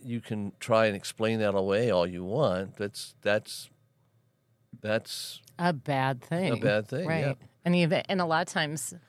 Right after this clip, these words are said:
Speaker 2: I mean, it's not that you were, like, a great kid, <laughs>
Speaker 1: Yeah, no,
Speaker 2: but it's a
Speaker 1: yeah.
Speaker 2: kid.
Speaker 1: Yeah.
Speaker 2: And you had a brother and a sister who this all happened to as well.
Speaker 1: Yeah.
Speaker 2: And, and a, a wife who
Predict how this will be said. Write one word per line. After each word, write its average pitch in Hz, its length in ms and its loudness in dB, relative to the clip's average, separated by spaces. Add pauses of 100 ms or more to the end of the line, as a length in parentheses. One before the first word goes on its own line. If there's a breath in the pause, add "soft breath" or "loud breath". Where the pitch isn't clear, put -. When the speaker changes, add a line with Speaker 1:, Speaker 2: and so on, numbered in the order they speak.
(320 soft breath)
Speaker 2:
I 170 60 -4
mean, 180 140 0
it's - 140 -4
not 170 240 0
that 147 180 4
you 139 120 -2
were, 131 140 0
like, 117 180 -2
a 135 60 -4
great 123 280 -4
kid, 143 480 4
<laughs> - 120 -10
Speaker 1:
Yeah, 113 140 2 (120)
no, 113 140 -2
Speaker 2:
but 196 80 6
it's 185 160 6
a 156 60 2
Speaker 1:
yeah. 110 140 0
Speaker 2:
kid. 208 380 2 (580 soft breath)
Speaker 1:
Yeah. 123 160 0
Speaker 2:
And 180 120 4
you 170 80 4
had 165 220 6
a 147 60 2
brother 151 520 6
and 139 180 0
a 135 80 0
sister 139 640 0
who 151 80 -2
this 156 360 -2
all 143 220 2
happened 131 480 -2
to 131 240 -4
as 131 200 -6
well. 135 400 0
Speaker 1:
Yeah. 98 180 -4 (140)
Speaker 2:
And, 139 340 -2 (120)
and 151 220 2
a, 151 140 -2 (160)
a 160 60 -2
wife 160 560 -2 (540 soft breath)
who 139 520 0